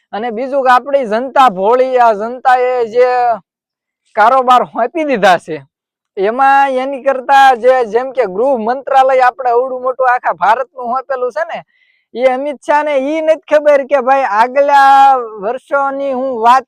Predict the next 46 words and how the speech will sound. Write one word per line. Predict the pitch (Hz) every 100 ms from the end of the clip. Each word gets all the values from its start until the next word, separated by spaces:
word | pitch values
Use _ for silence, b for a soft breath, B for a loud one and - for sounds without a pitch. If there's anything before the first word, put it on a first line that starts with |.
| -
કરું | 277 294
છું | - 294 294 _ _ _ -
કે | -
પછી | 269 240 285
હું | 214 226 285
જે | 254 294
વાત | 277 277 240
કરું | 277 285
છું | 277 294
એ |
ભૂતકાળની | 240 175 262 277 294 285 285 277
વાત | 277 269 247
કરું | 277 285
છું, | 294 269
કયો | 226 233 269 277
વર્ષ | 247 277 262 233
ક્યારે | 240 240 277 269
હું | 208 285 277 175 _ _ _ 165
વયું | 196 262 277
ગયેલું | 277 294 285 220
નથી, | 254 320 269
હજી | 247 269
આવવાનું | 226 254 294 294 294 285
છે | 294 294
કે | 294 277
નહીં | 285 269 254
ઈ | 294 285
નથી | 240 - -
ખબર, | - 147 _ _
એને | 202 254 262
આપણે | 233 233
સોંપી | 208 247 294 196
દીધું | 170 151 143
છે. | 151 _ _ _ _ _ _ -
લોલામ | 180 214 254 254 233
લોલ | 226 247 247
ધક્કો | 175 196 - - 233
મારીને | 214 240 233 208
દે-, | 220 233
હા, | 190 185 190
દેશને | 165 196 240 - 240
હાંક્યા | 202 - 214 247 233
જાવ | 208 240
છો | 226 233 233
તમે | 220 226 226
બધા. | 196 214 285